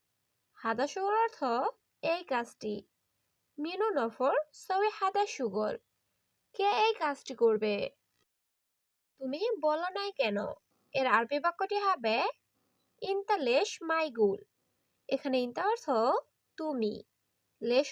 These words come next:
অর্থ কেন, মাইগুল অর্থ বলো নাই। ইনতা লেশ মাইগুল, তুমি বলো নাই কেন? বাকি মালামাল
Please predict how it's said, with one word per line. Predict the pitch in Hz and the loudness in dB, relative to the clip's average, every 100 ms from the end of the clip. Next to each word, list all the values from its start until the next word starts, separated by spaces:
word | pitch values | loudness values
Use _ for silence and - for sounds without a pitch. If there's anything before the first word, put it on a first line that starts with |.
| 415 | -2
অর্থ | 440 - 233 247 440 - _ _ - | -2 0 0 2 0 -4 _ _ -4
কেন, | 311 294 226 196 - _ _ _ _ _ _ 240 | -2 0 0 -2 -4 _ _ _ _ _ _ -4
মাইগুল | 220 226 240 311 403 | -2 0 -2 0 0
অর্থ | 508 339 254 247 440 - _ 277 262 | 0 0 2 2 0 -4 _ -2 2
বলো | 302 320 302 | 2 2 2
নাই। | 302 294 - _ _ _ _ _ _ _ _ - | 0 -2 -8 _ _ _ _ _ _ _ _ -10
ইনতা | 370 381 392 277 | -6 -2 0 4
লেশ | 233 359 - - 330 | 6 4 2 -4 -2
মাইগুল, | 330 330 247 214 196 - _ _ _ _ | 0 -2 2 2 2 -6 _ _ _ _
তুমি | - 240 370 539 370 | -8 -2 0 0 0
বলো | 349 381 403 | 0 0 0
নাই | 427 415 | 0 -2
কেন? | 233 208 190 156 - _ _ _ _ _ _ _ _ _ _ - | 0 0 -2 -6 -10 _ _ _ _ _ _ _ _ _ _ -4
বাকি | 311 339 415 359 | -4 -2 -4 -2
মালামাল | 247 226 233 339 | -2 -2 0 0